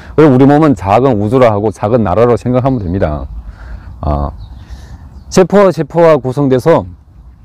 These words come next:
뭐로 됩니까? 조직이 되죠. 조직과 조직이 결합해서 무엇이 됩니까? 기관이 형성되죠. 그리고 각 기관들 또 결합해서 이제 하나의 이제 시스템인데 그 계통이라 하죠.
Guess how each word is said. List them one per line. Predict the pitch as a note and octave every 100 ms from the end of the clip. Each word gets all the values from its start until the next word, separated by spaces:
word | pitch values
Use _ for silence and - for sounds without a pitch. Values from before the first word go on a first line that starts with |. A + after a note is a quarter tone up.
| -
뭐로 | G#2 C3+
됩니까? | A2+ G2+ G#2
조직이 | A#2 G2 G2 F#2
되죠. | D#2+ G#2 A2+ -
조직과 | B2+ C#3 D#3 D#3
조직이 | C#3+ B2+ B2+ B2+ -
결합해서 | G#2+ A2 G#2 G2+ D3+ D#3 - - -
무엇이 | G2+ A2+ A2+ F2+
됩니까? | E2 D2+ - - - - - - - - - - - -
기관이 | - B2+ D#3 D#3
형성되죠. | G#2+ G2+ F#2+ D#2 C#2+ D#2+ - _ _ _ - - - - - -
그리고 | - A2+ G#2+ F2 -
각 | - B2
기관들 | - B2+ C#3+ C3+ G#2 - _ - _ _ _ _ -
또 | A2+
결합해서 | - A2+ G#2 G2 C3 - -
이제 | F2 E2 E2+ -
하나의 | G2+ G#2 A2 C3 - - - - - -
이제 | E2 E2+
시스템인데 | D2+ B2 B2 A#2+ G2+ F#2
그 | E2+ F2+
계통이라 | - - D#3 C#3+ F2
하죠. | C#2+